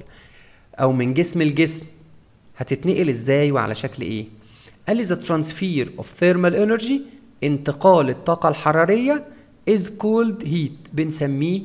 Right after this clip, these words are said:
حرارة. يعني لما الطاقة الحرارية تتنقل من النار لإيدي هنسميها إيه؟ thermal energy ولا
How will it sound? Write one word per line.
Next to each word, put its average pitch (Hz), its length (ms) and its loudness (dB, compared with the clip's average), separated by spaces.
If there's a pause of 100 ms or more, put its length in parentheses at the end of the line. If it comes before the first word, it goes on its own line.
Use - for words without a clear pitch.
(180)
حرارة. 123 960 0 (480)
يعني 127 240 -2
لما 123 220 -4
الطاقة 156 260 -2
الحرارية 131 460 0
تتنقل 139 380 -4
من 135 160 0
النار 131 340 -2
لإيدي 190 560 0 (420)
هنسميها 135 500 0
إيه؟ 147 340 0 (260)
thermal 156 280 2
energy 202 320 2
ولا 170 180 6